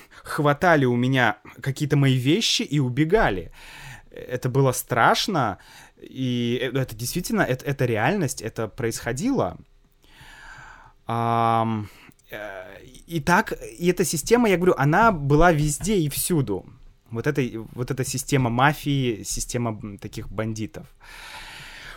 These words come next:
Очень жалко, очень печально, конечно, это было. М, но на самом деле, э, как я уже говорил, да, есть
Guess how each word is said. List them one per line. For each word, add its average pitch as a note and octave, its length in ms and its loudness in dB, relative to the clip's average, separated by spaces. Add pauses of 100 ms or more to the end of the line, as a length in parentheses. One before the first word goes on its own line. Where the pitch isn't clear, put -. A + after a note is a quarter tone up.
(120)
Очень E3+ 300 4
жалко, A2+ 560 2 (120)
очень B2+ 280 0
печально, A3 520 2
конечно, C#3+ 440 2
это A#2+ 200 -2
было. A2+ 420 2 (200)
М, C3 520 0 (100)
но G3 520 6
на E3+ 160 2
самом A3+ 360 4
деле, G3+ 420 6 (240)
э, D3 520 0
как F3 200 0
я F3+ 120 4
уже D#3+ 200 2
говорил, E3+ 440 2
да, D3+ 160 4
есть E3 400 0